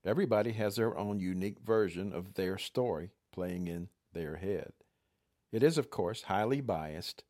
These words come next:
and based on our memories and our beliefs about the story.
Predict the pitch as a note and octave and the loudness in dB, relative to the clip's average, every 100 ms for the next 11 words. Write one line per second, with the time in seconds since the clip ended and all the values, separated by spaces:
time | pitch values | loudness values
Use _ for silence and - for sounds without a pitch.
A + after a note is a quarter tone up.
0 | _ B2 A#2+ A2+ A#2 A#2 - A2 A2+ G2+ | _ -6 2 2 2 -4 -4 -4 -2 -2
1 | F2 F#2 G2 G2+ G#2+ G2 F#2+ G2 A2+ A2+ | -2 -4 -4 -4 0 0 0 0 0 -2
2 | - A#2 C3 D3 - A2 - E2+ - | -4 0 2 0 -6 -12 -10 -10 -10